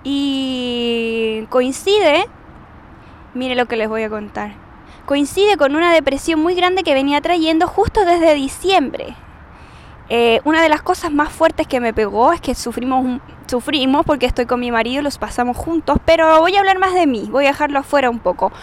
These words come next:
Sufrí un bullying, eh, vamos a decirle laboral, eh, muy fuerte por parte de quien debería, o es, o era, era en realidad, mi jefe.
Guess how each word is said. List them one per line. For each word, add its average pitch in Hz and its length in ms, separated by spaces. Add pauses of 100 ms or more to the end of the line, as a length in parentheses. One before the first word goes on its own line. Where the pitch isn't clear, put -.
(480)
Sufrí 359 380
un 392 240
bullying, 311 440 (260)
eh, 214 360
vamos 320 280
a 277 60
decirle 302 360
laboral, 220 600 (560)
eh, 226 480
muy 302 340
fuerte 294 340
por 269 180
parte 262 340
de 262 240
quien 294 340
debería, 262 560 (160)
o 220 180
es, 262 360
o 220 120
era, 277 340 (100)
era 240 220
en 214 60
realidad, 196 300 (380)
mi 254 120
jefe. 247 460